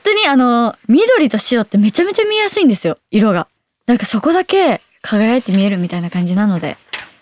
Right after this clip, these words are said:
はい。ぜひ、掲げてくださると嬉しいです。お願いします。では、オープニングはこの辺にいたしまして、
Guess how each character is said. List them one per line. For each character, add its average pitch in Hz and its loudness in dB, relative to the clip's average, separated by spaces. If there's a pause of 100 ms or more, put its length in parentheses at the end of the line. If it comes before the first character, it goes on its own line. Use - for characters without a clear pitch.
(140)
は 202 -2
い。 - -6 (180)
ぜ 196 0
ひ、 156 -6 (460)
掲 202 -4
げ 202 -2
て 226 -4
く - -8
だ 208 2
さ 247 -4
る 240 -4
と 165 0
嬉 233 2
し 349 0
い - 0
で 277 0
す。 - -14
お 190 -8
願 233 0
い 254 0
し - -6
ま 311 0
す。 - -16 (400)
で 294 2
は、 294 0 (460)
オ 262 2
ー 262 -2
プ 311 -2
ニ 277 4
ン 262 4
グ 262 4
は 247 0
こ 254 0
の 247 2
辺 240 0
に 233 0
い 220 -2
た 247 -4
し 247 -4
ま 294 0
し - -12
て、 226 -2